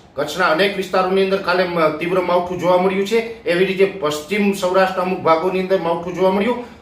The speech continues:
અને રાજ્યના બીજા વિસ્તારોમાં પણ કોઈ કોઈ જગ્યાએ માવઠું જોવા મળ્યું છે. આજે ચૌદ એપ્રિલ છે, આજે અને આવતીકાલ પંદર એપ્રિલે બે દિવસ સુધી હજી રાજ્યની અંદર માવઠા અને વરસાદની શક્યતાઓ છે, જેમાં આજે ચૌદ તારીખે બપોર બાદથી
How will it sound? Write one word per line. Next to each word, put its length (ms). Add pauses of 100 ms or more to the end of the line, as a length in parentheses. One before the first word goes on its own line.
(100)
અને 160
રાજ્યના 360
બીજા 240
વિસ્તારોમાં 640
પણ 120
કોઈ 200
કોઈ 140
જગ્યાએ 320
માવઠું 300
જોવા 140
મળ્યું 280
છે. 400 (100)
આજે 240
ચૌદ 400
એપ્રિલ 320
છે, 120
આજે 640 (140)
અને 120
આવતીકાલ 580
પંદર 280
એપ્રિલે 400 (220)
બે 240
દિવસ 280
સુધી 280
હજી 160
રાજ્યની 400
અંદર 180
માવઠા 340
અને 120
વરસાદની 460
શક્યતાઓ 560
છે, 260 (180)
જેમાં 260
આજે 460 (160)
ચૌદ 340
તારીખે 320
બપોર 320
બાદથી 560